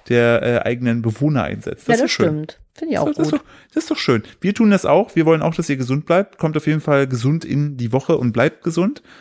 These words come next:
Speaker 1: Und, äh, wenn ihr Lust habt, hören wir uns in einer neuen Folge bald schon wieder.
Speaker 2: Nächste Woche,
Speaker 1: Macht es gut.
Speaker 2: gleicher Ort, gleiche Zeit. Bitte folgen Sie uns, empfehlen Sie uns, teilen Sie uns. Machen Sie Dinge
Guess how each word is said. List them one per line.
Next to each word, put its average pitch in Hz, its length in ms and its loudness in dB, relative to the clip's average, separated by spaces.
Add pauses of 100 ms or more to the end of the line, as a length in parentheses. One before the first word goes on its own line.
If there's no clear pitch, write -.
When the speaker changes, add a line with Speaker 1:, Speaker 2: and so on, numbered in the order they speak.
(180)
Speaker 1:
Und, 131 280 0
äh, 113 140 2
wenn 113 80 2
ihr 101 60 2
Lust 104 220 -4
habt, - 220 -2
hören 127 160 2
wir 117 80 0
uns 117 200 -2
in 113 120 -2
einer 107 160 0
neuen 147 220 0
Folge 107 460 -2
bald 110 200 0
schon 117 100 -4
wieder. 175 300 0 (180)
Speaker 2:
Nächste 170 460 -10 (100)
Woche, 233 680 -2
Speaker 1:
Macht 233 120 2
es 226 60 -10
gut. - 80 -10
Speaker 2:
gleicher 185 440 0
Ort, 294 300 2 (100)
gleiche 190 380 -2
Zeit. 247 420 -2
Bitte 196 180 -10
folgen 220 340 -2
Sie 214 100 -4
uns, 214 160 -2
empfehlen 202 400 -4
Sie 196 100 -4
uns, 190 400 -4
teilen 180 300 0
Sie 175 100 -2
uns. 165 400 -4 (560)
Machen 185 300 4
Sie 143 340 -2
Dinge 151 380 0